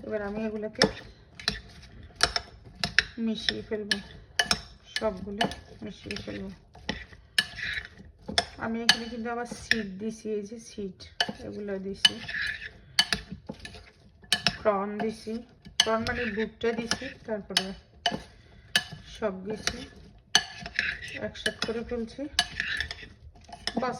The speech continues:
এটা আপনার সকালের নাস্তা। এবং সাথে দুইটা যদি আপনি ডিম দেন, সাথে দুইটা ডিম দেন, তাহলে আরও ভালো হবে।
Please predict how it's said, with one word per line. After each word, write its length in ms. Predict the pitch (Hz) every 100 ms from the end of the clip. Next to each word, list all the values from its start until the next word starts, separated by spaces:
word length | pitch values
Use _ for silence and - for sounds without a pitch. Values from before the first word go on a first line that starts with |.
| 247
এটা 120 | 254 254
আপনার 200 | 262 285 240
সকালের 340 | 220 220 226 226
নাস্তা। 200 | 220 214
এবং 100 | 240 269
সাথে 200 | 214 214 220
দুইটা 220 | 240 294 381 - - - - - - - 220
যদি 180 | 233 247
আপনি 140 | 226 240 220
ডিম 180 | 294 269 240
দেন, 160 | 196 190 196 -
সাথে 200 | 220 220 214
দুইটা 200 | 247 254 220
ডিম 160 | 269 240
দেন, 100 | 226 214
তাহলে 240 | 220 220 226 202
আরও 140 | 240 349 - - - - - - - - - - - 214 202
ভালো 200 | 196 196 190
হবে। 200 | 170